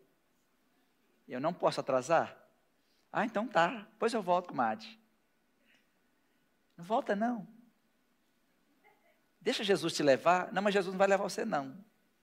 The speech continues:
Se você não parar de murmurar, outro vai te levar." Sabe, a, a, a... gente desleal. Sabe aquela pessoa que entra na sua casa, vai na sua cozinha e encosta perto do,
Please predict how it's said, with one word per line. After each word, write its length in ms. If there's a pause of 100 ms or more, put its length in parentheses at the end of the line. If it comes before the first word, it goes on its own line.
(760)
Se 80
você 180
não 80
parar 180
de 60
murmurar, 400
outro 320
vai 100
te 100
levar." 500 (1800)
Sabe, 240 (320)
a, 60
a, 340
a... 40 (1700)
gente 320
desleal. 720 (800)
Sabe 220
aquela 200
pessoa 280
que 140
entra 180
na 100
sua 200
casa, 360
vai 140
na 80
sua 140
cozinha 340
e 100
encosta 380
perto 320
do, 220